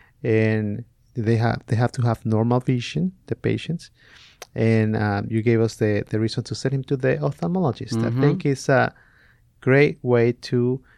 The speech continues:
Speaker 1: finish that part. So tell me, what, where do you get this information from?
Speaker 2: All right. Um, this information, uh, uh, you can find in, in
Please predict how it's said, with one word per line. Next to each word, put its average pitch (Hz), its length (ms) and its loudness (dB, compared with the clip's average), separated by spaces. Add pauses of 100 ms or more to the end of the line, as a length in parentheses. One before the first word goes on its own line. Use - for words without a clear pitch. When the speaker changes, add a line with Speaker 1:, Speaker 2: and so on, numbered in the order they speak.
(160)
Speaker 1:
finish 127 360 2
that 127 220 0
part. 123 380 4 (300)
So 127 260 2
tell 151 200 0
me, 156 100 2
what, 160 320 2
where 151 220 6
do 165 80 2
you 165 120 2
get 135 220 4
this 127 180 -2
information 120 560 -2
from? 104 340 -8 (1080)
Speaker 2:
All 143 180 8
right. 101 260 6
Um, 113 480 2 (100)
this 151 160 0
information, 135 540 2 (180)
uh, 101 420 2 (720)
uh, 110 360 0 (100)
you 143 100 0
can 175 140 -2
find 113 580 0
in, 98 580 0 (760)
in 117 120 -2